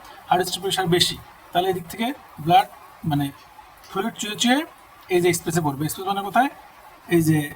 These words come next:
পেরিটোনিয়াল ক্যাভিটি, মানে অ্যাসাইটিস হবে আর কি। আর কি হতে পারে? লিম্ফেটিক পার্কুলেশন। আমরা এই যে, যে হেপাটিক সাইনোসয়েড দেখেছিলাম, তো আমরা ধরলাম এটা হচ্ছে লিভার প্লেট,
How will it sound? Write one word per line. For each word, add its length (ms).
পেরিটোনিয়াল 380
ক্যাভিটি, 300
মানে 140
অ্যাসাইটিস 520
হবে 200
আর 120
কি। 100
আর 140
কি 100
হতে 160
পারে? 220
লিম্ফেটিক 400
পার্কুলেশন। 520
আমরা 440
এই 80
যে, 120
যে 260
হেপাটিক 300
সাইনোসয়েড 380
দেখেছিলাম, 460
তো 60
আমরা 300
ধরলাম 300
এটা 140
হচ্ছে 380
লিভার 320
প্লেট, 360